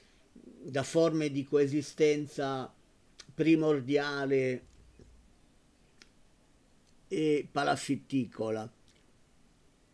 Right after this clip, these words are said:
Mm, se il livello fosse quello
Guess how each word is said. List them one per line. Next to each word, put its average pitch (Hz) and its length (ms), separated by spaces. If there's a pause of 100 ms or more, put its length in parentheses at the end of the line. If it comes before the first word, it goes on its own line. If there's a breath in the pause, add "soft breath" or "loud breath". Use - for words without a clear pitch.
(420)
Mm, 147 680
se 240 280
il 247 100
livello 214 500
fosse 190 400
quello 156 760